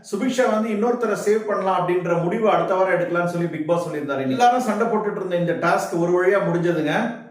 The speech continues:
வணக்கம், நான் உங்க ரவி. எல்லாம் நல்லா இருக்கீங்கன்னு நினைக்கிறேன். பிக் பாஸ் சீசன் நைன் டே எயிட்டீன்.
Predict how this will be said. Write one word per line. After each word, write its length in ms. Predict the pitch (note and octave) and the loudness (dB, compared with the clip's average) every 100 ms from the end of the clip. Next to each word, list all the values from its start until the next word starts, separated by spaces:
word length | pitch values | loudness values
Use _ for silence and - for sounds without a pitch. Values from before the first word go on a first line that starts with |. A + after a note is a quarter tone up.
| - _ _ _ _ | -20 _ _ _ _
வணக்கம், 480 | B2 F#3+ G3+ B3 B3 | -4 -2 0 0 2
நான் 200 | F#3 F3+ | 0 2
உங்க 240 | F3 E3 | 2 2
ரவி. 160 | E3+ B3+ | 2 2
எல்லாம் 260 | F3+ E3+ | 2 0
நல்லா 200 | D#3+ D#3+ | 0 0
இருக்கீங்கன்னு 220 | D#3+ D#3+ | -2 -2
நினைக்கிறேன். 520 | D3+ D3+ C3+ E3 B3+ - | -4 -4 -4 -4 -4 -4
பிக் 180 | F3 F#3+ | -2 0
பாஸ் 260 | A#3+ A#3+ - | 2 0 0
சீசன் 280 | G#3 G3 F3+ | -2 0 0
நைன் 400 | F#3 F#3+ C3+ B2 | 0 -2 -6 -2
டே 300 | F#3 F#3 D#3 | 2 2 2
எயிட்டீன். 600 | E3 E3+ C3+ G#2+ - | 0 0 0 -2 -6